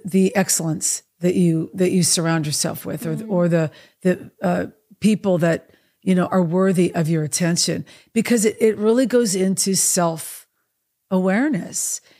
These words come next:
Speaker 1: And if you are living in a season of your life where you don't really care about yourself, you, you've got all this trauma going on, all this drama going on, and the friends around you are wolves,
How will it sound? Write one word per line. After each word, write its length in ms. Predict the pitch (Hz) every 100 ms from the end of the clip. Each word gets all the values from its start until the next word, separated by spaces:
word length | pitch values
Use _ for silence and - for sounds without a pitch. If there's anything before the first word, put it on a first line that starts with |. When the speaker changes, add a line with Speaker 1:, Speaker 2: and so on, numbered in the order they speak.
| _
Speaker 1:
And 140 | 208
if 180 | 208 202
you 440 | 220 254 285 285 - - _
are 120 | 196 202
living 380 | 208 226 262
in 140 | 247 214
a 100 | 190
season 380 | - 220 214 226
of 120 | 190
your 140 | 196
life 500 | 185 185 196 214 - _ _ -
where 120 | 196
you 80 | 196
don't 140 | 180
really 180 | 175 165
care 240 | - 214 233
about 240 | 220 208
yourself, 600 | 214 175 208 196 190 - _ _
you, 200 | - 190 175
you've 180 | 208 190
got 160 | 196
all 220 | - 202 226
this 200 | 220 -
trauma 340 | 214 208 202
going 280 | 190 196 190
on, 220 | 185 185
all 200 | - 208
this 180 | 220 -
drama 300 | 202 190 196
going 240 | 185 180 180
on, 280 | 180 180 -
and 160 | 170
the 60 | 165
friends 360 | - 208 220
around 360 | 214 196 185 175
you 140 | 190 -
are 100 | 170
wolves, 720 | 165 190 180 156 160 -